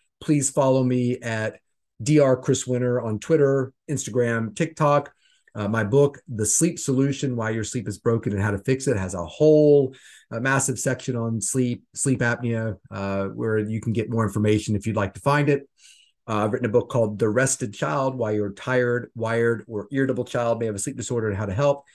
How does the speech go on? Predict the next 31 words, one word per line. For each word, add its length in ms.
We 60
talk 140
about 200
sleep 220
apnea 240
in 40
that 140
as 120
well. 300
Kids 480
can 300
have 200
sleep 300
apnea, 440
and 260
it 160
is 340
absolutely 760
one 160
of 80
the 60
most 240
misdiagnoses 1000
that 120
you 100
see 260
in 100
kids 300
in 80
their 80
sleep. 440